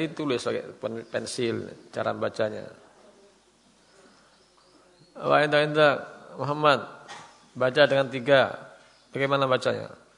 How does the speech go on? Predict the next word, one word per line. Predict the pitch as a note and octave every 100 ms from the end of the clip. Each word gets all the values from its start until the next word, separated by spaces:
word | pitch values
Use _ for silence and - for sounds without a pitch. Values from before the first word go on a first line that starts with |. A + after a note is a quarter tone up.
| _ _ _ _ _ _ _ _ _ B2 _ _ _ _ _ _ _
Mustah-, | - - - C3+ A#2+ A#2+